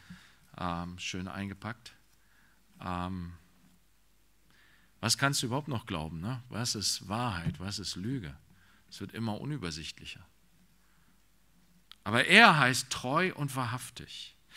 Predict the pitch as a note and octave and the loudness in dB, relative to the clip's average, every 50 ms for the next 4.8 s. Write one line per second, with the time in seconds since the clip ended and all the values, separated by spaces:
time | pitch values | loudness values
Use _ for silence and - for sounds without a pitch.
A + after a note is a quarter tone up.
0 | - - - - - - - C#3 D3+ E3 F3 E3 D3+ D#3 F3 G#3 G#3 G3+ F#3 F3 | -14 -12 -12 -12 -8 -2 6 8 10 10 10 10 10 10 8 8 8 8 8 8
1 | F#3 F3+ D3+ F3 G3 F#3 C3+ - D#3+ F3 F#3+ F3 - - - - G3+ G#3+ A#3 A3 | 8 8 8 6 4 4 4 4 4 6 6 4 2 0 0 4 4 6 6 6
2 | F#3+ - - C#3 B2+ B2 A#2+ G#2 G2+ E2+ F#2 A#2+ C#3 C#3 C#3+ - - D3+ D3 D3+ | 4 4 2 2 4 4 4 2 0 -2 -4 -6 -4 -4 -2 0 4 6 6 8
3 | E3 D#3+ D3 B2 C3+ D#3+ F3+ D3 - - E3+ E3 D3 - - F#3+ F#3+ F#3 G3 F3+ | 8 6 2 2 2 0 0 0 0 0 0 2 0 0 0 0 2 4 4 4
4 | C#3+ D#3+ E3 E3 D#3 D#3+ C#3 C3 D#3 F3+ F#3 E3+ A#2+ F#2+ F2+ - | 4 4 4 6 6 4 4 2 2 2 2 2 2 0 -2 -4